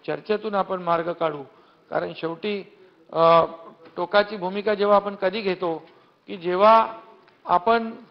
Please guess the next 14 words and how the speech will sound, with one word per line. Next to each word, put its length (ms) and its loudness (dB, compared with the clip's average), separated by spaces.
चर्चेला 480 4
तयार 240 8
नसतो, 420 -6
सरकार 340 4
पूर्णपणे 540 0
चर्चेला 420 0
तयार 220 6
आहे 160 -4
आणि 220 -4
त्यांनाही 380 0
माहिती 320 0
आहे 180 0
की 120 -6
सकारात्मक 640 0